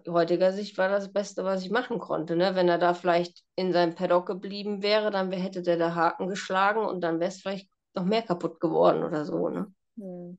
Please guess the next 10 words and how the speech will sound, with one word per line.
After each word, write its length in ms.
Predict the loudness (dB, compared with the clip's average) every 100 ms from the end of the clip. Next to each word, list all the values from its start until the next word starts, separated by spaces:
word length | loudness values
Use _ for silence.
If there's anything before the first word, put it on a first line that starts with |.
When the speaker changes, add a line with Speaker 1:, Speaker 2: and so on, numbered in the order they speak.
| _
Speaker 1:
Ja. 100 | -20 -20 _ _ _ _ _ _ _ _ _ _ _ 0
Aber 200 | 4 6
das 220 | 6 6
hat 160 | 4 6
mir 120 | 6
eben 180 | 6 8
auch 240 | 6 6
gezeigt, 540 | 2 0 4 6 4 0 _ _ _ _ _ _ _ _ _ _ -2
auch 300 | 4 4 4
mit 460 | 2 2 2 -12